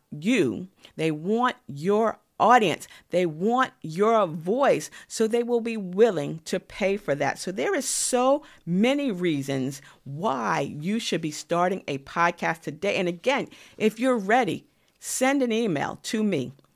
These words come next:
info at a blake enterprises dot com, and we can get you scheduled for that fifteen-minute complimentary discovery call and then signed up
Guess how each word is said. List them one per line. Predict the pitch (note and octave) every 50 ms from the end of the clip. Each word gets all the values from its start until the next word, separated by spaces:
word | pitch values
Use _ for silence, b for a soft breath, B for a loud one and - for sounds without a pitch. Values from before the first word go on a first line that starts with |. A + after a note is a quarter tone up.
| _ _ _ _ _ -
info | F#3 A3 E4+ - - - C#4+ C#4 C#4+ D#4+ D#4+ _ _ _ -
at | D3 C#3+ - - -
a | D#3 F3 G#3
blake | A3 G#3+ A3+ A3+ A#3 - -
enterprises | - G3 G#3 - G3 G3+ - G#3 G3 F#3 F#3 F#3+ F3+ F3+ D#3+
dot | C#3 - D3+ C#3+ C#3 - - _ -
com, | - - G3+ A3 A#3+ B3+ C4 C4+ C#4 D#4+ - B B B B B
and | B E3 F3+ A3
we | C#4+
can | C#4+ C#4+ B3 A3
get | - A3+ - -
you | - F3+ G3
scheduled | F#3+ - - - _ - F#3+ G3 G3+ G3 - C3 - - B B B B B
for | - E3+
that | E3 F#3+ G3+ - -
fifteen-minute | - - - - B3+ D4+ D4+ - _ - - - B3+ B3+ B3+ C4 B3+ G3 E3 D3 C#3 C#3 - - - -
complimentary | - - F3+ E3+ G#3+ C#4+ - - C#4+ C#4+ C#4+ C4+ A3+ A3+ - - A3+
discovery | G3+ G3+ G#3+ - - - F#3 F3+ F3 F#3 F3
call | F3 - - E3+ D#3+ -
and | - E3+ F3
then | E3+ E3
signed | D#3+ - - - F#3+ F#3+ G3 G#3+ B3 C4 C4+ C4
up | B3 G#3 - -